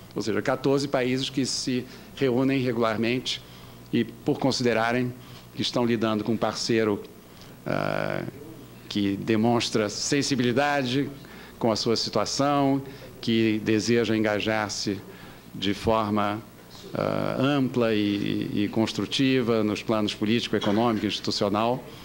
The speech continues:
merece uma manifestação de apreço. E eu queria valorizar muito aqui,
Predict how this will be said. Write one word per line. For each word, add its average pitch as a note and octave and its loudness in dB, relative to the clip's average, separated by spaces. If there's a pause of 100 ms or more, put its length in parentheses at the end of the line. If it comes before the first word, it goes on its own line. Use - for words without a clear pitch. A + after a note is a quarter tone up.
(400)
merece C#3 2
uma C3+ 4
manifestação B2 2
de A2+ 2
apreço. A2 0 (400)
E A2 4
eu G#2+ 2
queria A2+ 2
valorizar A2 2
muito A2 2
aqui, G#2 0